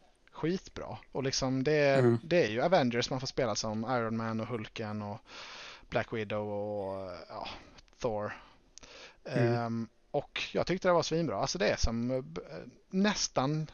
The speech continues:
Speaker 1: samma nivå som, eh, Batman-spelen, skulle jag säga, eh, på kampanjen. Förutom vissa delar som man märkte var, alltså, det här är lite för mycket, okej, det här märker man är ett mission som är gjort för att spelas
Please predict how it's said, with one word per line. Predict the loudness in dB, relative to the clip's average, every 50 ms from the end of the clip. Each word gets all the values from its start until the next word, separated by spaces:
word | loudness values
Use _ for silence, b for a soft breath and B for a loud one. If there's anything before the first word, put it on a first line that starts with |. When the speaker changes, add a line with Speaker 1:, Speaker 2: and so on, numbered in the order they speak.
| -16 -8
Speaker 1:
samma | -2 0 2 2 4 2
nivå | 2 2 2 0 0 0
som, | 0 0 0 0 0 0 0
eh, | 0 -2 -2 -4 -4
Batman-spelen, | -2 -2 -2 -2 -2 -6 -6 -6 -4 -4 -4 -6 -6 -6 -6 -6 -6 -6 -6 -6
skulle | -6 -4 -2 -2 -2
jag | 0 -2
säga, | -2 -4 -4 -6 -8 -10 -14 b b b b b b b -12
eh, | -6 -4 -2 -2 -2 -4
på | -6 -6 -10 -10
kampanjen. | -8 -6 -6 -4 -2 0 -2 -2 -4 -6 -6 -6 -8 -8 b b b b b
Förutom | b -2 2 4 4 4 2 2 0 0 0
vissa | 0 0 0 0 0 0
delar | 0 0 0 0 2 8
som | 8 8 8
man | 8 4
märkte | 0 0 -2 -4 -6 -6
var, | -4 -4 -2 -2 -2 -4 -4 -6 -8 -8
alltså, | -8 -8 -6 -4
det | -2 0
här | 0 2
är | 2
lite | 2 0 0 -2 -2 -4 -6 -6
för | -4 -4
mycket, | -4 -4 -4 -6 -6 -6
okej, | -6 -6 -6 -6 -6 -4
det | -4
här | -4 -2 -2
märker | -2 -2 -2 -4 -6 -6 -6
man | -6 -4 -4
är | -4 -6
ett | -6 -4
mission | -4 -4 0 2 4 4 4 2
som | 0 -6 -6 -6
är | -6
gjort | -6 -8 -10 -10 -10
för | -8 -6
att | -6 -6 -8
spelas | -10 -8 -8 -6 -6 -6 -6 -6 -6 -6 -6 -8